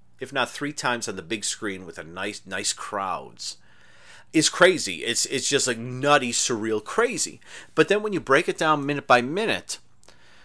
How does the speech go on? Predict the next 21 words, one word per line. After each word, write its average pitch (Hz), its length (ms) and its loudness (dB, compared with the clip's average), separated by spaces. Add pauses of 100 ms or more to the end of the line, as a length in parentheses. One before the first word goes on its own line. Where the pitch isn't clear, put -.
(560)
it - 140 -4
kinda 180 260 4
gets 147 240 2
a 156 40 2
bit 143 240 6
monotonous, 208 1000 0 (320)
uh, 139 180 4
b-, 120 220 -8
because 123 520 4
the 143 100 -4
things 180 380 0
that 147 160 2
make 147 280 6
it - 140 2
crazy 156 800 2 (200)
sort 147 220 4
of 98 260 0
build 160 360 10
as 123 140 2
you 107 100 0
go. 98 540 4